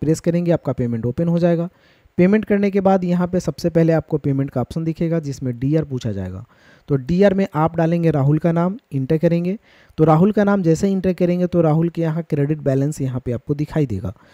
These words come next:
जो भी क्रेडिट बैलेंस दिखाई देगा उसे आपको डाल लेना है। तो आप ये पेमेंट वन टाइम भी कर सकते हैं, टू टाइम में भी कर सकते हैं, कोई दिक्कत नहीं है। अब इंटर करेंगे तो यहाँ पे बिल वाइज डिटेल्स का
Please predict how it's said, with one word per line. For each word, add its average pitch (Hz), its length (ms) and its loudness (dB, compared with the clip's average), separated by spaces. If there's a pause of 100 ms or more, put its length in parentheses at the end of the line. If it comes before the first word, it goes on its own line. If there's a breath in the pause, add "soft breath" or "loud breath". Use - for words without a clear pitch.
(260 soft breath)
जो 160 140 4
भी 196 120 2
क्रेडिट 185 360 2
बैलेंस 185 320 2
दिखाई 170 280 2
देगा 175 280 2
उसे 156 360 -4
आपको 143 240 -4
डाल 151 200 2
लेना 180 220 2
है। 185 140 0 (360 soft breath)
तो - 140 -2
आप 170 220 4
ये 196 120 4
पेमेंट 190 380 0
वन 160 220 2
टाइम 180 180 2
भी 185 80 2
कर 180 180 0
सकते - 280 -6
हैं, 185 80 0
टू 156 140 -4
टाइम 156 220 0
में 170 120 0
भी 165 120 -2
कर 170 160 -2
सकते - 340 -8
हैं, 190 80 -2
कोई 147 180 0
दिक्कत 135 340 -4 (160)
नहीं 147 300 0
है। 98 140 -6 (840 soft breath)
अब 196 220 2
इंटर 190 260 2
करेंगे 202 340 2
तो 196 120 -2
यहाँ 175 240 2
पे 180 160 2
बिल 160 200 4
वाइज 165 220 4
डिटेल्स 147 340 -2
का 190 220 -2